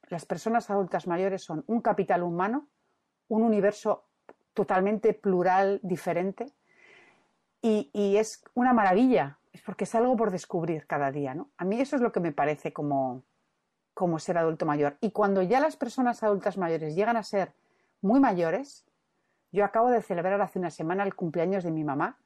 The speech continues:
que cumplió noventa años. Y cuando una persona muy mayor, eh, ha llegado a ese momento de su vida, ha superado tantas dificultades y todavía sigue teniendo esa alegría, esa ilusión, esa capacidad, entonces ya es la, mi admiración. A mí ya,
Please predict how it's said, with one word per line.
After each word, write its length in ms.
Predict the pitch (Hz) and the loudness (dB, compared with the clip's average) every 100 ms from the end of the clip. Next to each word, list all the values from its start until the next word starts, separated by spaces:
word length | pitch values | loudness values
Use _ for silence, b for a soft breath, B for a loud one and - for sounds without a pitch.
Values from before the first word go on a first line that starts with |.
| _ | _
que 120 | 196 | -10
cumplió 360 | - 156 151 185 | -6 -6 -4 -2
noventa 380 | 180 147 143 139 | 0 -2 -2 -4
años. 400 | 139 131 - _ _ _ B B B B B B B B _ | -4 -8 -14 _ _ _ B B B B B B B B _
Y 100 | 233 | -4
cuando 300 | - 214 196 | 0 2 4
una 180 | 214 285 | 4 4
persona 380 | 285 - 269 233 | 2 2 4 4
muy 200 | 208 226 | 4 2
mayor, 480 | 208 165 196 - - _ _ _ _ _ - | 2 2 2 0 -4 _ _ _ _ _ -8
eh, 240 | 180 175 - | -4 -4 -2
ha 80 | 208 | 2
llegado 300 | 220 233 240 | 4 4 2
a 40 | |
ese 140 | - | 0
momento 360 | 202 175 185 214 | 0 0 -2 -2
de 80 | 202 | -4
su 160 | - | -2
vida, 180 | 180 175 | 0 0
ha 40 | 156 | 0
superado 460 | 226 208 214 220 | 0 2 2 0
tantas 360 | - 202 277 247 | -2 -2 0 0
dificultades 760 | 226 202 - 143 156 143 143 - | 0 -2 -6 -6 -4 -2 -4 -2
y 120 | 233 | 0
todavía 600 | - 220 185 190 233 180 | 2 4 4 4 4 2
sigue 260 | - 208 214 | 2 2 2
teniendo 360 | 196 185 185 151 | 2 0 0 -2
esa 200 | - 156 | -2 0
alegría, 560 | 160 156 147 151 147 | 2 2 0 2 2
esa 220 | 147 160 | 2 0
ilusión, 540 | 151 170 - - 147 147 | 0 0 -4 -4 -2 -2
esa 220 | - 175 | -2 -2
capacidad, 760 | 160 147 139 - 139 147 143 143 B B B B B | -2 -2 -4 -4 -2 0 0 -4 B B B B B
entonces 360 | 185 190 226 208 | -2 2 2 4
ya 140 | 214 | 4
es 160 | 226 233 | 4 2
la, 120 | 214 | 2
mi 180 | 196 196 | 4 2
admiración. 600 | 190 190 160 - 185 156 | 2 2 2 2 2 2
A 80 | 165 | 2
mí 140 | 214 | 4
ya, 300 | 240 262 | 4 4